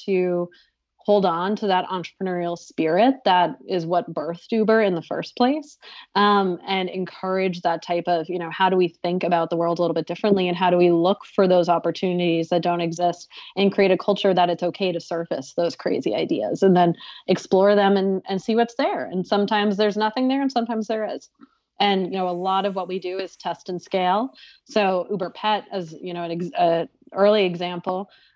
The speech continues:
um, is something we tested in just a few, you know, mid-sized markets and saw it got a positive reaction. And,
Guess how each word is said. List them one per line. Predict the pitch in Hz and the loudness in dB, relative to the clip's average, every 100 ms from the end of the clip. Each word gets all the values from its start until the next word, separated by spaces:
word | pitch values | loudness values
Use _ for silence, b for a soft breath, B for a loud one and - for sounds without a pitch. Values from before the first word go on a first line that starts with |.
| - | -2
um, | 202 196 190 | 0 2 0
is | 190 - | -4 -4
something | 202 196 | -2 0
we | 190 | -2
tested | - 185 - 226 220 | -4 -8 -4 -4 -4
in | |
just | 196 - | -6 -10
a | 190 | -16
few, | - 196 196 196 190 - | -6 -2 0 -2 -8 -6
you | 196 | -4
know, | 185 | 0
mid-sized | 185 180 - 185 185 180 | 0 0 0 0 0 0
markets | 175 180 247 247 - | -2 0 2 2 0
and | 196 180 b b b - | -4 -4 b b b -6
saw | - 190 190 | 2 4 4
it | 180 | 4
got | 180 | 0
a | 175 | -2
positive | 190 185 190 185 | -2 -2 -2 -4
reaction. | 185 180 165 185 240 226 | -4 -4 -6 -6 -4 -2
And, | 208 196 | -2 -4